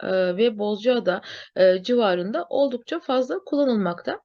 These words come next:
E, şimdilik konumuzun bu kısmını burada sonlandıracağız. E, diğer bölümlerini ise dersimizde anlatmaya devam edeceğiz. O zamana kadar, e, kendinize iyi bakın arkadaşlar.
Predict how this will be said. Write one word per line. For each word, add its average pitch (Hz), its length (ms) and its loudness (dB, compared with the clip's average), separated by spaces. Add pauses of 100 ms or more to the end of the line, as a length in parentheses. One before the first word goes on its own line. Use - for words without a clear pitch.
(420)
E, 233 260 4
şimdilik 330 500 0
konumuzun 302 580 -2
bu 302 80 -4
kısmını 311 540 -4
burada 311 240 2
sonlandıracağız. 269 920 0 (340)
E, 214 320 6
diğer 277 340 6
bölümlerini 254 520 4
ise 285 400 0
dersimizde 233 840 0
anlatmaya 240 680 -2
devam 240 360 2
edeceğiz. 180 440 -6 (360)
O 277 120 2
zamana 277 340 4
kadar, 285 400 2
e, 214 340 2
kendinize 254 560 0
iyi 220 200 -2
bakın 262 200 -4
arkadaşlar. 269 600 -2